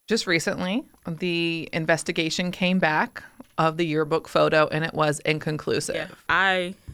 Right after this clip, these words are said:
Speaker 2: kept up with that. I, I was just very disappointed that it came back inconclusive. I feel like that it may have been a cover-up or something like that. Like, somebody's trying to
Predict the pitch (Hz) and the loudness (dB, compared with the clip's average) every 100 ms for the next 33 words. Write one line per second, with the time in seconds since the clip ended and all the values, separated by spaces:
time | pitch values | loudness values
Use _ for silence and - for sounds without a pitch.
0 | - - 165 - 160 156 151 143 143 165 | -18 -8 -6 -4 -6 -6 -10 -12 -4 0
1 | 175 - 175 202 196 165 160 160 151 151 | 2 2 4 4 2 -2 2 2 0 -6
2 | 165 160 147 147 143 131 - 170 160 147 | -8 -6 -4 -4 -4 -4 -6 -6 -2 -4
3 | 135 156 156 147 156 151 151 151 - 151 | -4 -10 -12 -8 -8 -6 -6 -6 -4 -4
4 | 151 147 139 _ - 156 151 151 151 151 | -2 -2 -4 _ -4 -2 -2 -4 -6 -6
5 | 147 151 147 151 135 - 151 147 147 147 | -4 -4 -6 -8 -10 -8 -8 -6 -8 -8
6 | 143 143 147 143 139 - 143 139 - 151 | -10 -10 -12 -12 -12 -8 -8 -8 -8 -8
7 | 147 143 143 - 147 143 147 143 160 151 | -8 -8 -10 -10 -8 -8 -8 -10 -8 -8
8 | 139 | -8